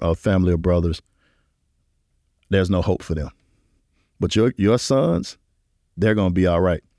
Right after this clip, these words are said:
He started to take a special interest in us. He didn't throw us away and put us in the system. Just, just, just a white dude back in the eighties, ni-, early, early nineties. He didn't just throw us away and put us in the system. He made sure that he worked with my mom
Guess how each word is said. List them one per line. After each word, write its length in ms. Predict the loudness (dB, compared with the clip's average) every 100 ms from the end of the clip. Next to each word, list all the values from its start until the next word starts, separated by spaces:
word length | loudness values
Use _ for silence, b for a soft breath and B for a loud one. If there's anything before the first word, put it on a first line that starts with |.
| _ _
He 240 | -4 0 0
started 420 | 0 0 2 2
to 120 | -2
take 280 | 0 0 0
a 80 | -2
special 360 | -2 -2 -2 -2
interest 360 | -2 0 -2
in 120 | 0 -2
us. 160 | 0
He 120 | 0
didn't 200 | 2 0
throw 160 | 0 0
us 100 | 2
away 240 | 2 2
and 120 | 0 0
put 140 | 0
us 120 | 0
in 60 | -2
the 80 | 0
system. 320 | -2 -2 -2
Just, 200 | -6 -2
just, 280 | -4 -4 -12
just 160 | -8
a 20 | -2
white 220 | 0 2
dude 180 | 0 2
back 240 | 0 0
in 80 | 0
the 60 |
eighties, 340 | 0 0 0 -2
ni-, 140 | -4
early, 380 | 0 0 2 0 0
early 240 | 0 2
nineties. 440 | 2 0 0 -2 -6 b b b b b b
He 100 | -2
didn't 100 | 0
just 160 | 0 0
throw 120 | 0
us 100 | 2
away 180 | 2 0
and 100 | 0
put 120 | 0
us 100 | 0
in 80 | 0
the 60 | 0
system. 440 | 0 -2 -4 -8 -12 _ _ _ _ _ _
He 400 | -2 2 2 0 -8 _ _ _ 0
made 220 | 0 0
sure 260 | 0 2
that 80 | 2
he 80 | 0
worked 280 | 2 0 0
with 80 | -2
my 140 | 0
mom 560 | 0 0 0 -2 -6